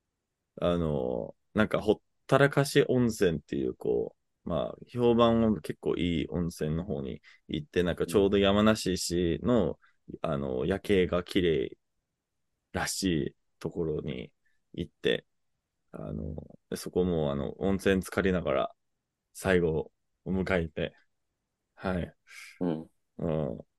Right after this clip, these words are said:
Speaker 1: あの、で、それでなんかもう真夜中に戻って、爆睡っていう感じだったんですけど。
Speaker 2: 真夜中、そんな長くいたの？
Speaker 1: まあ、なんか、
Speaker 2: 四時に行ったんだよね、
Speaker 1: 遅-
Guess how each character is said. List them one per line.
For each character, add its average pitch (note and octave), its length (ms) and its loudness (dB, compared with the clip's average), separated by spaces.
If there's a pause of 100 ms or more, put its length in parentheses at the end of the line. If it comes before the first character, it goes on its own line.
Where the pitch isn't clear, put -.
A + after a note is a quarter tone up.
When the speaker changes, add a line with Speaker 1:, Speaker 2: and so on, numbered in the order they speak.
Speaker 1:
あ D#2+ 140 -10
の、 G#1+ 680 -8 (140)
で、 G2 80 -2
そ G#2 120 -2
れ F#2+ 120 6
で F#2 80 4
な F#2 100 4
ん - 20 2
か - 100 -2
も D#2+ 160 0
う - 20 0
真 F#2 120 2
夜 F#2 100 4
中 F#2 240 2
に D#2+ 240 -2 (480)
戻 F2 200 2
っ - 60 -8 (120)
て、 - 220 -6 (920)
爆 - 180 -12
睡 - 220 -6
っ - 120 -20
て G#1+ 100 -12
い G1+ 140 -6
う G1+ 140 -10 (240)
感 F2 160 -10
じ D#2+ 100 -8
だ C2 60 -8
っ - 40 -14
た - 100 -14
ん - 40 -12
で - 40 -20
す - 100 -20
け - 120 -20
ど。 - 120 -20 (240)
Speaker 2:
真 F#3+ 200 12
夜 G3 160 12
中、 G#3 280 12
そ - 180 8
ん A3 100 8
な A3+ 120 12
長 G#3 260 10
く - 100 6
い F2 80 6
た E2+ 140 6
の？ A#1 160 -6 (1120)
Speaker 1:
ま A#2+ 140 8
あ、 - 20 10
な D3+ 80 10
ん D3+ 40 2
か、 E2+ 220 4
Speaker 2:
四 D3 160 12
時 C#3 240 12
に D#2+ 100 6
行 - 140 0
っ - 20 -20
た E2+ 140 8
ん - 60 -2
だ - 60 0
よ C#2 60 4
ね、 E2 80 6
Speaker 1:
遅- - 80 0